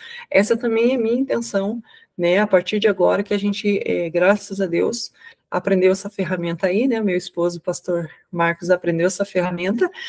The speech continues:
que através do Meet, a gente também consegue gravar pelo YouTube. E, além disso, eu consigo ainda fazer recortes. Por exemplo, hoje nós ficamos mais de uma hora de manhã ali conversando.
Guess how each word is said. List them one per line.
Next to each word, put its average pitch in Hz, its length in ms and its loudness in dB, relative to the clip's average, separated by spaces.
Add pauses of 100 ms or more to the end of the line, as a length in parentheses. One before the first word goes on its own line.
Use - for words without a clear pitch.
(240)
que - 100 6
através 190 460 6
do 185 140 4
Meet, 196 400 0 (400)
a 190 80 0
gente 202 260 -2
também 202 220 -2
consegue 196 520 0
gravar 240 640 2 (380)
pelo 202 340 4
YouTube. 156 540 -4 (380)
E, 196 160 6
além 233 260 4
disso, 208 340 -2
eu 254 80 -2
consigo 240 440 -4
ainda 240 120 0
fazer 226 260 -2
recortes. 240 800 0 (300)
Por 196 140 4
exemplo, 202 340 2
hoje 214 140 2
nós 226 180 -4
ficamos 208 320 -4
mais 208 240 -2
de 247 60 -8
uma 285 200 -2
hora 190 300 0
de 165 100 -12
manhã 185 340 -4
ali 175 140 -6
conversando. 175 680 -4